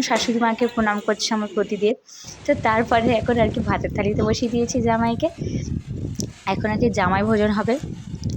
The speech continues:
তারপরে মেয়ে ভোজন। তো এদিকে সবাই একেবারে খেতে বসে গেছে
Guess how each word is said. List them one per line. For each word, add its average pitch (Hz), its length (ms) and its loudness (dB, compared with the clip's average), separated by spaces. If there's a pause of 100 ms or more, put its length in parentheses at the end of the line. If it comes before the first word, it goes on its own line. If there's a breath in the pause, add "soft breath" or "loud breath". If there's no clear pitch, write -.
(320 loud breath)
তারপরে 220 380 2 (100)
মেয়ে 202 260 2
ভোজন। 208 260 0 (320 loud breath)
তো - 100 -4
এদিকে 247 200 4 (160)
সবাই 220 280 4 (120)
একেবারে 247 360 2
খেতে 240 180 2
বসে 240 260 2 (100)
গেছে 233 180 2